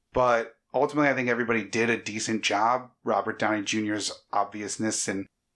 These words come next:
hatred of this movie aside, I also didn't really like his monologue in the, in the room about why he was doing it or what he was gonna do, or, "What are you gonna do, shoot me? You gonna arrest me? Ha,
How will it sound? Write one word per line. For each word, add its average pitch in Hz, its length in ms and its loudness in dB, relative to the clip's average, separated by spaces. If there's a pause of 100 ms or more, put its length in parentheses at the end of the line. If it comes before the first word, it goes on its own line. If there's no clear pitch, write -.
(100)
hatred 113 420 -2
of 110 120 -8
this 110 120 -4
movie 107 360 -2
aside, 113 600 0
I 147 80 2
also 156 200 2
didn't 151 120 -2
really 139 120 2
like 127 160 2
his 113 100 -4
monologue 107 500 2
in 101 100 -4
the, 104 260 -6 (420)
in 101 140 -6
the 98 80 -4
room 107 280 -2
about 98 280 0
why 104 180 0
he 101 80 -4
was 98 100 -10
doing 104 340 -4
it 104 100 -4
or 98 80 -2
what 101 100 -2
he 104 40 -6
was 101 120 -10
gonna 101 180 -6
do, 104 320 -6
or, 98 200 -4 (400)
"What 160 100 2
are 147 40 4
you 143 80 4
gonna 131 80 0
do, 117 40 -4
shoot 143 220 2
me? 160 120 4
You 143 100 4
gonna 120 120 6
arrest 139 240 2
me? 180 120 2
Ha, 156 80 4